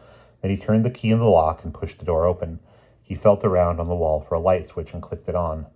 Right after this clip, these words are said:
Doctor Coote had lived alone for years. He was a fussy old man who liked everything just so. And the house, normally, was neat and orderly. Normally, but not now.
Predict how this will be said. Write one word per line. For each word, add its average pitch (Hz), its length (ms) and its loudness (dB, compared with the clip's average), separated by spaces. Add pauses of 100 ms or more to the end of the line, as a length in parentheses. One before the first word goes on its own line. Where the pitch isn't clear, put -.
(440)
Doctor 101 300 2
Coote 98 220 -4
had 90 80 -6
lived 92 220 -2
alone 87 320 0
for - 180 -12
years. 82 500 -8
He - 140 -12
was 85 120 -8
a 90 60 -8
fussy - 420 0
old 78 160 -6
man 78 220 -8
who 82 80 -8
liked 82 260 -4
everything 87 400 -8
just - 320 -12
so. 76 380 -4 (640)
And 90 160 -4
the 87 60 -4
house, 90 460 0
normally, 90 480 0
was 78 180 -8
neat 87 200 -6
and 82 100 -10
orderly. 76 560 -4
Normally, 87 480 4
but 78 180 -8
not 80 240 -6
now. 78 380 -6